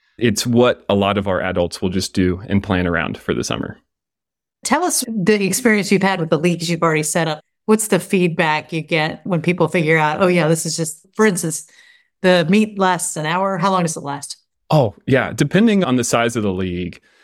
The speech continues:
Speaker 1: it'll be about an hour and a half to two hours of swimming. And so w-, right now we're in seven cities. We'll be in about twenty in twenty twenty-four. And we show up on a Friday night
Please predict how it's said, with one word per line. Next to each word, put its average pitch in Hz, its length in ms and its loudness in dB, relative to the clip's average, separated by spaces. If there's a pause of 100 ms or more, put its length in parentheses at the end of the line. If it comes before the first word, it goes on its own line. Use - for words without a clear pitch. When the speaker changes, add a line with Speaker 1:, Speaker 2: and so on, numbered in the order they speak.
(140)
Speaker 1:
it'll 123 180 4
be 123 140 4
about 117 320 0
an 113 120 -2
hour 110 160 0
and 107 80 0
a 101 40 -4
half 104 180 -8
to - 60 -14
two 101 180 0
hours 90 240 0
of 85 80 -12
swimming. 60 360 -8 (680)
And 98 560 2
so 104 640 2
w-, 98 160 -16 (220)
right 117 240 0
now 117 240 2
we're 110 180 0
in 104 280 -2
seven 113 680 0
cities. 104 560 0
We'll 101 80 -2
be 107 140 -2
in 107 80 0
about 101 340 -2
twenty 101 560 -2 (100)
in 98 140 -6
twenty 95 260 -2
twenty-four. 90 760 -2 (580)
And 98 680 -2 (160)
we 110 100 -4
show 127 240 2
up 123 140 0
on 123 100 2
a 117 80 0
Friday 123 480 0
night 123 320 -4